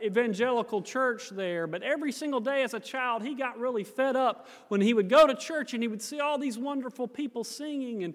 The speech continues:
and, and praising God, and then he would go out into the world and he would see those same people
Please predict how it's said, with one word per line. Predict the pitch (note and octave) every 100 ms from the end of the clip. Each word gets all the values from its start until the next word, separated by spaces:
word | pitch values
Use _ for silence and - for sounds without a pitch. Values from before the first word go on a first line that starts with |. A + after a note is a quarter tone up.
| - - -
and, | F#3+ G3
and | G#3+ G3+ F#3
praising | - D4 D4 A#3 B3
God, | A#3 B3+ B3+ A#3+
and | A3
then | B3+
he | A3
would | A#3 G#3+ F3
go | A#3 D#4+ C#4+
out | C4+ C#4 B3+
into | B3 A#3+ A3
the |
world | G#3+ C4+ C4 A#3+
and | A3
he | A3+
would | A3 G#3+
see | - C4
those | A#3 A3 -
same | - C#4 C4+ A#3+
people | - C4+ - F3 B2